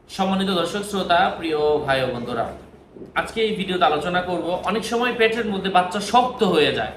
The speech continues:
হ্যাঁ, আর নড়াচড়া করে না। যে আমল করলে ইনশাআল্লাহ পেটের মধ্যে বাচ্চা শক্ত হয়ে থাকবে না, বাচ্চা নড়াচড়া স্বাভাবিক হবে, বাচ্চা স্বাভাবিক অবস্থায় ফিরে আসবে। বাচ্চা নড়াচড়া বন্ধ হয়ে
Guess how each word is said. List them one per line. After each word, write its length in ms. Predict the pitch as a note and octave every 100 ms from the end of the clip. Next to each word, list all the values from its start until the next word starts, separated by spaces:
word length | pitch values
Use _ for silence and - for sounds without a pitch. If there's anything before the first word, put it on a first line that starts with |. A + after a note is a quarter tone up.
| - - - -
হ্যাঁ, 180 | - B3+ -
আর 140 | F3
নড়াচড়া 500 | E3+ F3+ A3 A3+ A3
করে 300 | F#3+ F3+ C3
না। 80 | - - - - - - - - - - -
যে 160 | G3+ C#3
আমল 400 | D#3 F#3+ A#3 B3+
করলে 580 | G#3+ F#3 D#3+ E3 A#3 -
ইনশাআল্লাহ 840 | F#3+ G#3 G3+ G3 D#3 D3+ D3+ F3+ G3
পেটের 340 | - A3+ B3 A3
মধ্যে 280 | G3 - G#3+
বাচ্চা 360 | E3+ F3 F#3
শক্ত 420 | F3+ G#3+ A3 -
হয়ে 300 | G#3+ G#3+ G#3+
থাকবে 340 | G#3+ G3+ G3+ A3+
না, 200 | C4 D#4 - - -
বাচ্চা 260 | D#3 -
নড়াচড়া 560 | D#3+ E3 F#3+ F#3+ F#3 E3+
স্বাভাবিক 540 | - F#3+ F#3 F#3 F#3
হবে, 240 | D#3 B2+ A#2 - - - - - - -
বাচ্চা 380 | E3 - A3+
স্বাভাবিক 480 | - F#3+ F3+ G3 F#3
অবস্থায় 440 | E3 D#3+ - D#3 D3
ফিরে 220 | E3+ D#3
আসবে। 260 | B2+ B2+
বাচ্চা 280 | B2+ D#3 -
নড়াচড়া 480 | F3 E3+ F3+ F#3 F3
বন্ধ 260 | E3+ E3+ E3
হয়ে 320 | E3 F3+